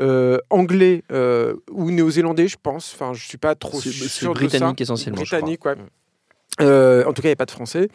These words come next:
Speaker 2: Non.
Speaker 1: Euh,
Speaker 2: Et qui ont combattu en France et en Belgique.
Speaker 1: qui ont combattu en France et en Belgique, voilà. Ça, par contre, c'est, c'est conscrit à ça. Il y a pas, il y a rien sur la, l'aviation, par exemple.
Speaker 2: Mm.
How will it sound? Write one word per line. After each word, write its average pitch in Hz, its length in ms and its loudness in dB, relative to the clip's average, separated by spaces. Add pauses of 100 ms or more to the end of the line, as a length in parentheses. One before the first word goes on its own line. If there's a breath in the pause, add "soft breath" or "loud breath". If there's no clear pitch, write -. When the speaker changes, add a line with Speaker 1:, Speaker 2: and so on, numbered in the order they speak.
Speaker 2:
Non. 117 100 -12 (380 loud breath)
Speaker 1:
Euh, 143 580 4
Speaker 2:
Et 120 40 6
qui 120 60 4
ont 123 40 0
combattu 117 440 -4
en 127 120 -6
France 127 220 -10
et 120 40 -6
en 113 60 -8
Belgique. 101 260 -12
Speaker 1:
qui 185 100 0
ont 156 100 2
combattu 143 320 0
en 143 60 2
France 143 260 -6
et - 20 -2
en 120 40 -2
Belgique, 120 340 -4
voilà. 143 260 0
Ça, 127 120 -12
par - 160 -14
contre, 131 220 -10
c'est, - 280 -10
c'est - 180 -12
conscrit - 340 -6
à 120 60 -2
ça. 190 180 0
Il 185 60 2
y 147 40 4
a - 40 -4
pas, 131 260 2
il 120 40 -2
y 120 60 0
a 113 40 -2
rien 135 240 -2
sur 123 200 -8
la, 113 140 0
l'aviation, 113 460 -4
par - 140 -16
exemple. 147 300 -14
Speaker 2:
Mm. 127 40 -12